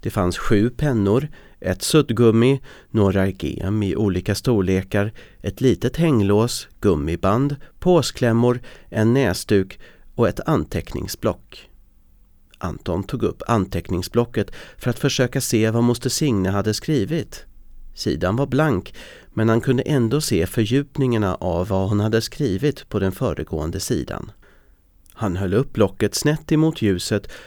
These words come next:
för att kunna läsa vad det stod. Hans hjärta bankade och han kände sig som när han var liten och brukade leka agent med Oscar. De hade ägnat mycket tid åt att hitta på sätt att skicka hemliga meddelanden till varandra.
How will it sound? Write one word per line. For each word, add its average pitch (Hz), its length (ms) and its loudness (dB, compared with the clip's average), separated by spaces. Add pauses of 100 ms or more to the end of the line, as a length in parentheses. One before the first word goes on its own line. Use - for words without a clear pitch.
för - 140 0
att 110 120 0
kunna 123 200 2
läsa 131 460 0
vad 90 140 0
det 110 80 0
stod. - 460 -4 (920)
Hans - 260 -10
hjärta 95 320 -6
bankade 113 680 -4 (280)
och - 200 -12
han 123 180 2
kände 123 420 2
sig 107 260 2
som 117 220 2
när 104 180 4
han 110 120 0
var 113 100 2
liten 135 540 0
och 98 80 0
brukade 107 420 -2
leka 98 380 0
agent 107 500 -2
med 78 100 -2
Oscar. - 580 -8 (720)
De 82 180 -6
hade 82 160 -4
ägnat 101 380 2
mycket 123 400 0
tid 87 260 0
åt 85 120 -4
att 101 120 -4
hitta 117 220 -2
på 92 260 -2
sätt - 280 -6
att - 120 -8
skicka 110 380 -2
hemliga 98 460 0
meddelanden 135 800 0
till 92 200 -6
varandra. 80 540 -8